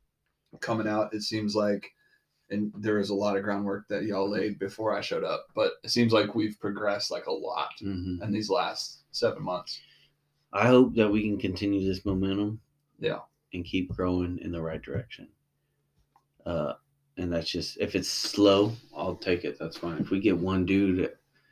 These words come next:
Speaker 2: out of a hundred, whatever, if that,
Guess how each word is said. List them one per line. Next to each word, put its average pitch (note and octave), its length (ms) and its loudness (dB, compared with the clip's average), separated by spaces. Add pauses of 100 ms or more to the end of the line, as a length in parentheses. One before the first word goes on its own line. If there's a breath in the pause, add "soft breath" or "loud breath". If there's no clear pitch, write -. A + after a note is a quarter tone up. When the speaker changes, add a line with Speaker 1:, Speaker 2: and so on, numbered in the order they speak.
(520)
Speaker 2:
out F#2 160 2
of E2+ 180 0 (140)
a G2+ 100 -2
hundred, F2+ 480 0 (420)
whatever, E2+ 520 -2 (380)
if D#2 80 -14
that, E2+ 200 -2